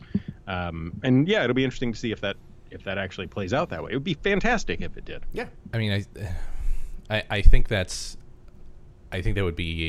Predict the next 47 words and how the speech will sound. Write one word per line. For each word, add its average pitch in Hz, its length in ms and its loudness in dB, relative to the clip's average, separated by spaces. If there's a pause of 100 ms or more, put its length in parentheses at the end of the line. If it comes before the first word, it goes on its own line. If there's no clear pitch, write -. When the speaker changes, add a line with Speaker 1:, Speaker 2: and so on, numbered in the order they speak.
Speaker 3:
a 78 40 -6 (180)
good 90 180 -2
development 92 480 -2
in 85 80 -4
a - 20 -6
lot 78 180 -4
of 107 60 -4
ways, 113 140 -6
but 87 140 -6
it 87 80 -6
also 107 400 -4
is 78 100 -6
setting 82 240 -6
a 71 60 -10
horrible 80 480 4
precedent 78 500 -8
if 76 100 -14
that's 85 240 -6
what 76 80 -4
it 76 120 -10
takes - 340 -2
to 78 380 -6 (520)
become 90 440 -4
a 80 340 -6 (540)
rational, 87 720 -4
reasonable, 82 840 -6
respected 87 560 -2
actor 80 560 -6
on 82 160 -6
the 78 80 -6
world 78 300 -6
stage, 78 500 -6
is 85 120 -6
Speaker 2:
Mm-hmm. 80 80 -12
Speaker 3:
developing 90 420 -2
nuclear 87 280 -6
weapons 95 440 -2
and 90 100 -4
then 87 80 -4
seeing 95 220 -4
what 80 100 -8
you 87 80 -8
can 82 140 -10
get 101 160 -2
out 73 180 -2
of 73 80 -6
it. 76 140 -8